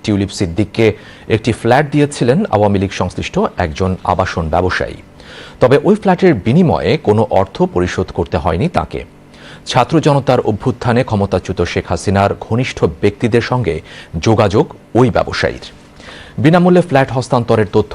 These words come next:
উঠে এসেছে যুক্তরাজ্যের ভূমি নিবন্ধন সংক্রান্ত নথিপত্রে। ওই নথিপত্রের তথ্যের ভিত্তিতে শুক্রবার একটি প্রতিবেদন প্রকাশ করেছে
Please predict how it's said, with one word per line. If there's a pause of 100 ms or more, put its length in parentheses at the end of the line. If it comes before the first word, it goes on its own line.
উঠে
এসেছে
যুক্তরাজ্যের
ভূমি
নিবন্ধন
সংক্রান্ত (120)
নথিপত্রে। (640)
ওই
নথিপত্রের
তথ্যের
ভিত্তিতে (120)
শুক্রবার
একটি
প্রতিবেদন (200)
প্রকাশ (100)
করেছে